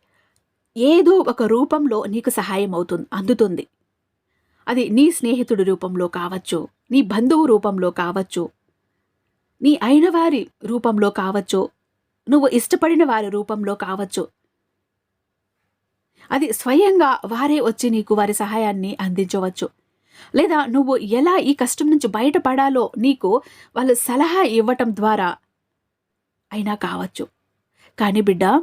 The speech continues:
గుర్తుంచుకో, ఈ జనవరి ముప్పై లోపు మాత్రం నువ్వు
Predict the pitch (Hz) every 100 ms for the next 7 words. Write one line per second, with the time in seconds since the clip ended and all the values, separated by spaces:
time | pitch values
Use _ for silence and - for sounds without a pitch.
0 | - _ _ _ - 208 - 214 - 185
1 | 160 _ _ - - 269 220 269 359 381
2 | 302 269 - 330 294 269 269 240 233 226
3 | 214 359 - _ _ _ _ _ 214 302
4 | 311